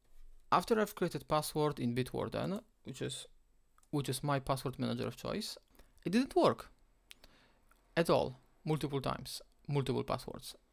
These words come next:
So on the call, I was told that actually there is more than three rules that I just made,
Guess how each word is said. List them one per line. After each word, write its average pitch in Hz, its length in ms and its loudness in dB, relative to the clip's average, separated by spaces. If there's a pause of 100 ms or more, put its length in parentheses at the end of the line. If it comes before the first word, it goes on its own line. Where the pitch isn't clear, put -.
(120)
So - 240 0
on 147 120 0
the 147 80 2
call, 147 320 6
I 143 80 2
was 139 260 -2
told 139 460 0
that 135 280 4
actually 143 540 2
there 147 200 2
is - 180 -4
more 147 200 6
than 143 140 4
three 131 220 0
rules 131 380 0
that - 120 -8
I - 80 -2
just - 220 -6
made, - 260 -4